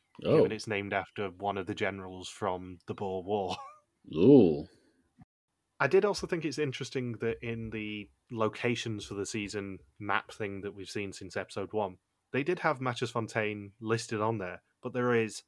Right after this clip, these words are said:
Speaker 2: one challenge in Matches Fontaine. <laughs> There are as many challenges in Matches Fontaine as there are at Saldanha.
Speaker 1: Hmm.
Speaker 2: Presumably they will credit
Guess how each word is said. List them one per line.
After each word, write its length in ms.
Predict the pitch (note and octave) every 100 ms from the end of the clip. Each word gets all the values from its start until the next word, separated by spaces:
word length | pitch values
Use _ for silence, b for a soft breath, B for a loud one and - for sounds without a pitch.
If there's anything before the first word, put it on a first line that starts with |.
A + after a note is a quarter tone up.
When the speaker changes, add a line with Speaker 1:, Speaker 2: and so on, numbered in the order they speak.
| _ _
Speaker 2:
one 600 | G#2 G#2+ B2+ B2 G2+ F#2+
challenge 540 | - B2 A2+ F#2 F#2+ G#2
in 140 | F#2+
Matches 300 | G#2 - A2
Fontaine. 520 | A2 F#2+ A2 F#2 F2+ -
<laughs> 40 | - _ _ _ _ _ -
There 140 | A2+
are 140 | A#2+ A#2+
as 100 | A2+
many 220 | C3 D3+
challenges 460 | - C#3+ C#3 B2+ A#2+
in 100 | A2+
Matches 300 | A#2 - A#2+
Fontaine 500 | A#2 G#2 A#2 A2 G2
as 180 | A#2 G2+
there 240 | A2 G#2+ G#2+
are 260 | G#2+ G#2+
at 120 | G#2
Saldanha. 720 | - - G#2 G2+ G#2 G#2 F#2+ - _ _ _ b b
Speaker 1:
Hmm. 300 | G2 G#2+ - - _ _ _ _ _ _ -
Speaker 2:
Presumably 640 | C3+ B2 C#3 A#2+ G2 G2
they 160 | G2 F#2+
will 180 | G2
credit 400 | F#2+ G#2+ F#2 F#2